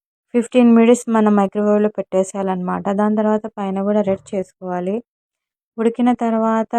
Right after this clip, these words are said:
ఎలా వస్తుందో మీరే చూడండి, చాలా టేస్టీగా ఉంటుంది. అక్కడ ఖుబూస్లో దొరుకు-, ఖుబూస్ దొరుకుతాయి అన్నమాట బ-, బయట కంట్రీలో, దాంతో పాటు తింటారు. మనం ఇక్కడ ఇండియాలో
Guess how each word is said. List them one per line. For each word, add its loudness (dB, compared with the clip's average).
ఎలా 0
వస్తుందో -2
మీరే -2
చూడండి, -6
చాలా -4
టేస్టీగా -8
ఉంటుంది. -6
అక్కడ 2
ఖుబూస్లో 4
దొరుకు-, 0
ఖుబూస్ 4
దొరుకుతాయి 0
అన్నమాట -2
బ-, 2
బయట 2
కంట్రీలో, -4
దాంతో 4
పాటు -4
తింటారు. -2
మనం -2
ఇక్కడ -4
ఇండియాలో -2